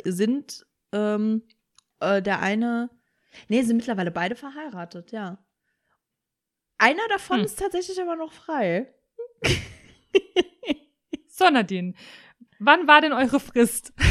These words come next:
Speaker 1: das weiß ich nicht mehr. Ich glaub, es war eher, es war keine Frist so mit dem Alter. Äh, das war eher so, äh, wenn halt jetzt in der nächsten Zeit nichts klappt, dann, dann gehen wir einfach heiraten.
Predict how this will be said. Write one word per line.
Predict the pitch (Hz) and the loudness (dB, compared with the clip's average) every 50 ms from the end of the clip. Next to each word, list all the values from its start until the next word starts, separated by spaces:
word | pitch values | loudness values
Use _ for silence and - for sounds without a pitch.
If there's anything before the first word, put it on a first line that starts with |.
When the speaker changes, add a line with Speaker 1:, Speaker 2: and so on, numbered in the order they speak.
| - - - | 4 2 0
Speaker 1:
das | 170 170 - | -2 0 2
weiß | 339 156 165 185 | 2 2 0 -6
ich | 185 - - | -12 -12 -10
nicht | 175 170 | -10 -10
mehr. | 170 170 | -10 -12
Ich | - - | -10 -10
glaub, | 202 196 202 | -10 -8 -8
es | 196 - 190 | -8 -6 -6
war | 190 190 - - _ - | -6 -6 -6 -8 _ -2
eher, | 196 214 220 220 196 | -2 0 0 -2 -2
es | 202 - 202 | -4 -4 -4
war | 208 214 | -4 -4
keine | - 240 233 220 220 | -4 -6 -6 -6 -6
Frist | - - - 240 240 - - - | -8 -8 -8 -8 -8 -8 -8 -6
so | 220 208 | -4 -4
mit | 202 208 - | -4 -6 -6
dem | 202 190 | -6 -6
Alter. | - - 185 208 226 226 - 170 170 185 226 254 - - _ _ _ _ _ _ _ _ _ _ _ _ _ _ _ - | -4 -2 -2 -2 -2 -2 -4 -4 -4 -4 -6 -8 -10 -16 _ _ _ _ _ _ _ _ _ _ _ _ _ _ _ -2
Äh, | 190 190 190 190 190 196 196 202 202 196 | 0 2 2 2 2 0 -2 -6 -8 -6
das | - 196 190 - - | -6 -6 -6 -4 -2
war | 196 190 | -2 0
eher | - - 196 202 202 202 196 | 0 2 2 2 2 0 -2
so, | 196 - 202 196 196 196 196 202 208 208 _ _ - | -2 -2 -2 0 0 0 0 -2 -4 -6 _ _ -6
äh, | 185 190 190 | -2 0 2
wenn | 190 196 | 2 2
halt | 202 196 202 | 2 2 0
jetzt | 202 202 - | -2 -2 0
in | 208 196 | 0 0
der | 196 196 | 0 0
nächsten | 190 196 190 - 220 202 | 0 -2 -4 -4 -6 -4
Zeit | - 202 196 196 - | -2 -2 -2 -2 -4
nichts | 196 185 - - | -6 -6 -6 -6
klappt, | - 185 190 - - - | -6 -6 -6 -4 -4 -4
dann, | 190 185 180 185 185 180 185 190 | -4 -4 -4 -6 -6 -6 -6 -4
dann | 185 180 180 | -4 -2 0
gehen | 180 196 180 180 | 0 2 2 0
wir | 175 151 | 0 -2
einfach | 147 156 - 165 - - | -6 -8 -8 -10 -8 -6
heiraten. | 165 156 156 156 151 147 147 - - 143 147 | -4 -4 -4 -4 -6 -6 -8 -8 -10 -14 -16